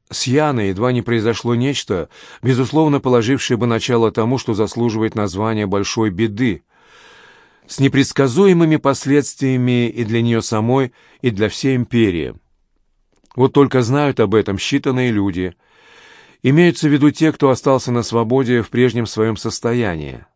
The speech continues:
Десятка три знающих из тех, кто попроще, свободы никогда уже не увидят. Значит, вот так. Девять из девяти,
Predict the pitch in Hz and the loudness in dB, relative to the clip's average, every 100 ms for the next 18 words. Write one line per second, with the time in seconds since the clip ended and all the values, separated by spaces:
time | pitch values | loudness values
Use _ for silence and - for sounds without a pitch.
0 | _ _ _ _ - - - - 110 127 | _ _ _ _ -20 -20 -20 -6 -2 0
1 | - 185 - 156 139 135 139 101 135 143 | 0 -2 0 -2 0 0 0 0 -2 0
2 | 139 - 127 113 113 - 131 131 - 120 | -2 -2 -4 -4 -6 -4 -2 -2 0 -4
3 | 113 107 131 151 - - 85 69 - _ | -2 -2 -2 -2 -4 -4 -4 -6 -12 _
4 | - - - - - 113 127 147 139 127 | -20 -20 -20 -16 -6 0 2 2 2 0
5 | 120 110 101 120 110 107 107 107 98 87 | 0 -2 0 0 0 -2 -2 -2 -2 -4
6 | 71 - - _ _ _ _ _ _ _ | -8 -12 -20 _ _ _ _ _ _ _
7 | _ _ _ - 104 131 143 - 135 127 | _ _ _ -8 -4 -2 -2 -4 -6 -6
8 | - _ _ _ - 92 123 127 _ 104 | -18 _ _ _ -10 -4 -2 -4 _ -6
9 | 85 73 _ - _ _ _ _ _ _ | -6 -8 _ -20 _ _ _ _ _ _
10 | _ _ - 98 95 143 156 135 - - | _ _ -12 -10 -2 2 2 0 -4 -14
11 | - 117 104 113 113 98 - 92 71 | -8 -8 -4 -4 -6 -8 -8 -6 -8